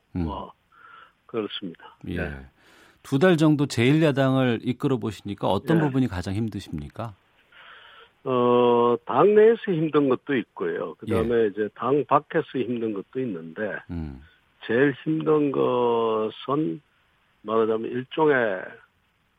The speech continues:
Speaker 2: 뭐라 그럴까, 빨리 뭘 좀 안 내놓느냐라는 거 있지 않습니까?
Speaker 1: 예.
Speaker 2: 아, 그런 것. 그다음에
Speaker 1: 음.
Speaker 2: 인적, 왜 사람부터 어떻게 좀 정리해야 되지 않느냐라는 그런 압박.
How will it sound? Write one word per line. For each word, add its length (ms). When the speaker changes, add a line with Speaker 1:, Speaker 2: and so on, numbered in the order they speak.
Speaker 2:
뭐라 200
그럴까, 340
빨리 380
뭘 320
좀 220
안 260
내놓느냐라는 960
거 80
있지 200
않습니까? 600
Speaker 1:
예. 180
Speaker 2:
아, 240
그런 480
것. 300
그다음에 400
Speaker 1:
음. 160
Speaker 2:
인적, 440
왜 120
사람부터 1400
어떻게 260
좀 220
정리해야 500
되지 220
않느냐라는 720
그런 240
압박. 500